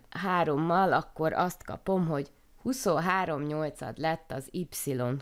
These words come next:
koordinátája is, azaz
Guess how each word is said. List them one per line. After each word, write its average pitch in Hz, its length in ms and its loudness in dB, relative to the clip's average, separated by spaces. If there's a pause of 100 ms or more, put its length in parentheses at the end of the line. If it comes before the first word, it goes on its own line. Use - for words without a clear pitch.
koordinátája 131 1000 0
is, 330 440 2 (640)
azaz 208 580 4